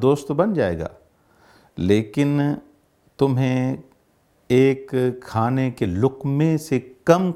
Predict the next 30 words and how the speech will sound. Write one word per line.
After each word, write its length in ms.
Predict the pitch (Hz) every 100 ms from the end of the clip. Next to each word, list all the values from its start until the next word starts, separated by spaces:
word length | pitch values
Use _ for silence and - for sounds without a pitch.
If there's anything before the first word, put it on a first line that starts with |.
| -
قیمت 380 | 156 147 135
میں 100 | 131
بھی 80 | 123 107
بیچ 280 | 98 87 82
دے 120 | 82
گا۔ 80 | 76 - _ _ _ _ _ _ _ -
اللہ 420 | 85 78 76 -
اکبر۔ 480 | - - - _ _ _ _ _ _ _ _ _ -
یعنی 140 | 98
جو 60 | 95
فاسق 580 | - 101 101 - 165 -
ہے، 220 | 95 104 123
جو 300 | 104 104 104 - _ _ _ _ _ _ _ _ _ _ _
عادل 420 | 107 110 95 131 123
نہیں 320 | 107 101 95
ہے، 260 | 87 82 -
جو 140 | 82 -
اچھا 380 | - - 127
انسان 420 | 123 110 - 104 90
نہیں 300 | 90 98 92
ہے، 120 | 87
جس 180 | 101 -
کی 80 |
زندگی 540 | 98 117 117 117 123 131
میں 240 | 131 131 123
فسق 440 | - 156 151 - 127
و 60 | 117
فجور 340 | - 107 156 98 78
ہے، 80 | 82 _ _ _ _ _ _ _ _ _ _ _ _ -
وہ 120 | 127